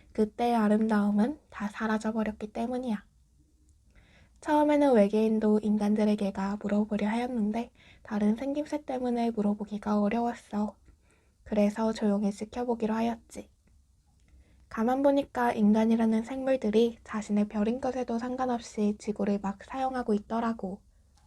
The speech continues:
하천은 생활하수에 포함된 찌꺼기들이 제대로 정화되지 않은 채 내려온 것들로 인해 오염되었고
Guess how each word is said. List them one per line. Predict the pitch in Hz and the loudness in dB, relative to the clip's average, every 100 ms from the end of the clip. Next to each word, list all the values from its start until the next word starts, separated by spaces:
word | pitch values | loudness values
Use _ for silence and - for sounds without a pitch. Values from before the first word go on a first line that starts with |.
| _ - - - - _ _ | _ -20 -20 -20 -20 _ _
하천은 | - 330 - 359 330 330 320 | -2 -2 2 4 4 6 4
생활하수에 | 320 320 339 339 320 320 311 294 | 4 4 6 6 6 6 6 6
포함된 | - 294 285 285 262 | 6 6 6 4 2
찌꺼기들이 | 277 320 339 330 320 285 262 247 | 0 -2 2 4 4 4 4 2
제대로 | - 226 226 226 | 0 0 2 0
정화되지 | 214 226 233 254 254 247 | -2 0 2 4 2 4
않은 | 226 220 220 | 2 2 0
채 | 226 226 | 0 0
내려온 | 214 220 226 233 | 2 2 2 0
것들로 | 226 - 214 214 | -2 -4 -2 0
인해 | 208 208 208 | 0 0 -2
오염되었고 | 226 226 269 254 220 214 - 277 262 | 4 4 4 4 2 0 4 6 6